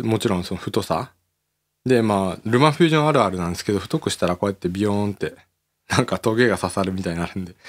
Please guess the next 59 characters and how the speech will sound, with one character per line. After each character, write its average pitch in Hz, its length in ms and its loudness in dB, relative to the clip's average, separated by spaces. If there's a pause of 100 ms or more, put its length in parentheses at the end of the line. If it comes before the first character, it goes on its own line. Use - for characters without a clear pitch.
(100)
よ 107 140 2
く 98 100 -2
わ 90 60 0
か 95 120 0
ら 90 120 -2
ん。 82 60 -10
そ - 120 -10
れ 87 80 -4
は 82 120 -8 (240)
直 107 180 4
ら 107 120 2
な 85 100 -2
い - 20 -10
で 76 60 -16
す。 - 100 -20 (760)
た 101 100 0
だ、 95 260 0
あ 101 100 2
の、 101 100 -2
フ 143 120 0
ォ 147 40 4
ン 143 80 0
ト 135 100 2
の 120 120 2
せ 131 140 4
い 120 40 2
な 92 100 -2
気 - 140 -4
も 90 80 -4
し - 100 -8
ま 82 100 -10
す。 - 140 -20 (1300)
で、 175 360 2 (120)
シ - 100 0
ャ 120 80 8
ド 98 140 2
ウ - 20 0
を 98 80 0
入 98 60 0
れ 87 140 0
て、 - 340 0 (2750)
ま 107 80 -4
あ、 - 20 -2
シ 117 120 2
ャ 113 40 4
ド 113 120 2
ウ - 20 0
の 107 60 -4
距 123 100 2
離 101 100 2
と 90 60 -4
か 85 80 -2
い 90 60 0
ろ 92 100 -2
い 92 40 0
ろ 87 40 0
で 82 80 -6
す - 80 -8
ね。 147 180 -8